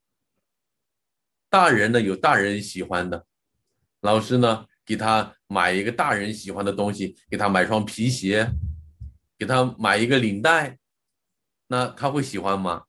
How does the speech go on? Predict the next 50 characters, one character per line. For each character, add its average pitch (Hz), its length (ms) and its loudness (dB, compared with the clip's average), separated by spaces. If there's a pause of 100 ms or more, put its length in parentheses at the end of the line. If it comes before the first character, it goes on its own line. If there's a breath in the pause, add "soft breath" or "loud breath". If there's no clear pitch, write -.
(380)
他 - 140 -20
绝 92 240 -12
对 147 180 -4
不 123 160 -8
喜 - 200 -12
欢 - 280 -20
的。 - 100 -20 (600 soft breath)
所 180 160 6
以 170 100 10
我 101 280 4
们 131 100 2
也 98 160 2
是， - 260 -10 (600 soft breath)
我 160 120 4
们 185 220 2 (140)
今 190 220 0
天 185 180 4
的 175 80 2
第 190 180 -4
一 190 60 2
堂 139 240 -4
课 143 180 -2
特 170 180 -6
别 220 100 -2
重 247 220 2
要 185 120 6
的 165 80 2
一 170 120 -2
点 92 240 -8
是 - 180 -8
什 95 100 -10
么？ 95 60 -12 (260 soft breath)
就 254 140 4
是 233 100 4
得 160 220 6
把 160 380 4
我 98 260 0
们 92 160 -4
的 160 100 4
标 214 380 2
准 95 240 -6
呢， 90 100 -10 (220)
把 127 260 4
我 107 320 4
们 117 140 0
认 226 160 6
为 147 140 4 (160)
对 254 200 2
的 123 140 0
呢， 95 160 -6